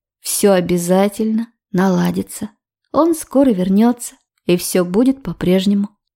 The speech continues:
Все будет хорошо". Я отвариваю себе брокколи в подсоленной воде, а аппетита совсем нет.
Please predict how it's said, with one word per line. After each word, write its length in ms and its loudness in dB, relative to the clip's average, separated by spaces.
Все 500 2
будет 480 -4
хорошо". 600 -6
Я 380 4
отвариваю 680 2
себе 340 0
брокколи 680 0
в 120 -12
подсоленной 800 2
воде, 480 2
а 220 4
аппетита 560 0
совсем 580 0
нет. 320 -4